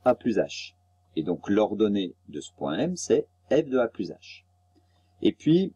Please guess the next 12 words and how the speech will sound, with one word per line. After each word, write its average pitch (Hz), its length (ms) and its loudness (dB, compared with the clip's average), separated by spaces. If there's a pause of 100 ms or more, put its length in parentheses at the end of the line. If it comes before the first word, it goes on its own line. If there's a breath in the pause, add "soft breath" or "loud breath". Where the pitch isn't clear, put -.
(120)
on 247 140 6
cherche - 440 0
la 208 180 2 (120)
pente 175 480 -2
de 117 160 -2
la 107 100 4
tangente 117 720 -2 (520)
de 117 120 4
la 87 760 2 (260)
droite 113 540 -2 (160)
A 123 220 2
M. 92 280 -4